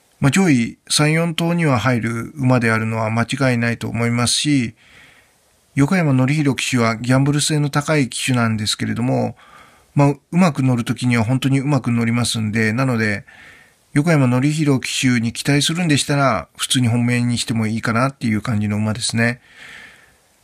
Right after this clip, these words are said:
なので、僕は普通に有力馬として集めに行きたいと思いますね。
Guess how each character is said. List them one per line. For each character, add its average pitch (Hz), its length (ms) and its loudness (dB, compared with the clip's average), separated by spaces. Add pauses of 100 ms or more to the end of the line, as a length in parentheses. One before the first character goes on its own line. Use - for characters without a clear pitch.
(360)
な 180 100 4
の 156 120 2
で、 120 100 2
僕 143 240 0
は 147 60 2
普 - 100 -4
通 170 160 0
に 165 220 -2
有 165 180 2
力 165 220 -2
馬 139 100 2
と 123 80 -2
し - 140 -4
て 147 400 -2 (100)
集 127 200 -2
め 123 100 2
に 120 120 0
行 113 80 -6
き - 60 -8
た 120 120 -2
い 113 60 -2
と 110 100 -4
思 110 160 -4
い 110 40 -4
ま 117 100 -4
す - 120 -4
ね。 143 200 -2